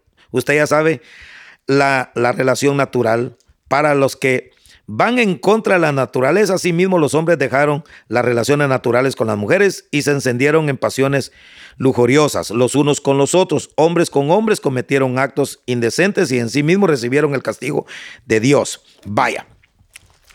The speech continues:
Luego dice, además en el versículo veintiocho,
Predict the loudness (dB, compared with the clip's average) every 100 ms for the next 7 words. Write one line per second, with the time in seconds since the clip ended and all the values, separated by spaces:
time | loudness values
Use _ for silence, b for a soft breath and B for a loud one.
0 | B B 2 4 4 2 0 -2 0 0
1 | 0 0 -2 -2 0 -2 -2 -2 0 0
2 | 0 0 2 0